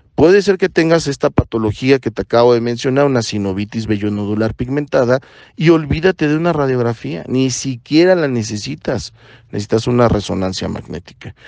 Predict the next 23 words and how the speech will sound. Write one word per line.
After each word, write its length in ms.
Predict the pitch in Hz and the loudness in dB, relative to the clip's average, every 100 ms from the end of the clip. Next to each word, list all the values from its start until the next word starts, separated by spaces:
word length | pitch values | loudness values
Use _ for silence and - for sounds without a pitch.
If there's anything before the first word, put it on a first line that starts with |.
| - - | -20 -2
Y 120 | 139 | 0
entonces 420 | 165 170 165 180 | 2 2 2 0
me 100 | 165 | 0
empiezan 360 | 143 151 151 135 | 2 4 4 2
a 40 | |
decir, 180 | 123 123 | 0 0
"Claro, 260 | 165 180 117 | 2 2 0
en 80 | |
la 80 | 107 | -2
resonancia 600 | 107 107 110 107 110 147 | 0 -2 -2 -2 -2 -2
magnética 600 | 143 113 104 101 110 123 | -4 -4 -6 -6 -4 -4
sale 280 | 120 110 110 | -2 0 0
todo". 300 | 131 123 - _ _ | 2 0 -2 _ _
Error. 460 | 104 101 82 76 60 - - _ - - - | -6 -6 -8 -14 -18 -20 -20 _ -20 -20 -4
La 80 | 117 | 0
resonancia 480 | 147 214 233 262 240 | 2 2 2 2 2
magnética 600 | 208 190 196 - 175 180 | 2 0 -2 -2 -4 -4
es 120 | - - | -2 2
otro 340 | 160 - 151 | 2 2 -2
método 480 | 143 143 143 120 113 | 0 -2 -2 -2 -2
diagnóstico 880 | 107 107 107 131 127 135 - 156 - - - _ | -2 -2 -2 -4 -4 -10 -2 -2 -2 -14 -20 _
donde 320 | 135 135 139 | 2 2 0
podemos 720 | 135 123 131 131 156 156 160 | 0 0 2 4 4 2 -2